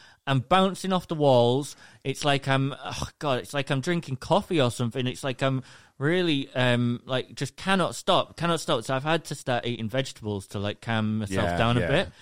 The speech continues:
Speaker 2: You know, knock the edge off.
Speaker 1: Yeah, exactly. She's had to have a few carrots to knock the edge off
Speaker 2: <laughs>
Speaker 1: all the bananas she's
Speaker 2: Oi,
Speaker 1: eating.
Speaker 2: Judy,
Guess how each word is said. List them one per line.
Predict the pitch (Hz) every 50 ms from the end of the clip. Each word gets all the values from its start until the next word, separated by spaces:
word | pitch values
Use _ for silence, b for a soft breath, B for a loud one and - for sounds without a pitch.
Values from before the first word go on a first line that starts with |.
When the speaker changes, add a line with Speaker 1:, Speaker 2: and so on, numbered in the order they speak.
| b
Speaker 2:
You | 101 107
know, | 98 82 76 - - -
knock | 110 104 101 -
the | 101 101
edge | 98 101 - -
off. | 82 67 - - - - 175
Speaker 1:
Yeah, | 170 196 226 202
exactly. | 170 160 160 208 233 220 - - 156 131 123
She's | 117 - 156 151
had | 196 190 185
to | - 196
have | 190 170
a | 175
few | - 175 175 160
carrots | - - - 190 196 151 101 107 -
to | - 127
knock | 135 143 147 - -
the | 139 139
edge | 156 160 - -
off | 135 247 220 - - 254 - - -
Speaker 2:
<laughs> | -
Speaker 1:
all | - 151 139 143
the | 143 127
bananas | 123 139 147 151 156 165 160 143 -
she's | - 117 110
Speaker 2:
Oi, | 104 95
Speaker 1:
eating. | - 87 104 110
Speaker 2:
Judy, | 110 127 95 87 82 82 82